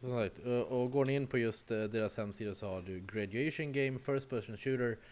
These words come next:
real time strategy, space shooters, eh, turn-based strategy, shoot 'em up, point and click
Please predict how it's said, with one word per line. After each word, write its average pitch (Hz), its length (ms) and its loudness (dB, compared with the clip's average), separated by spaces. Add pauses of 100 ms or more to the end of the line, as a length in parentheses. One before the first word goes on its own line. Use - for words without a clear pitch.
(200)
real 170 280 4
time 151 260 2
strategy, 127 540 0
space - 600 0
shooters, 147 680 2 (500)
eh, 117 80 -6
turn-based 151 720 4
strategy, 131 600 0
shoot 151 240 0
'em 131 100 2
up, - 320 -4
point 143 300 4
and 131 140 2
click 117 280 0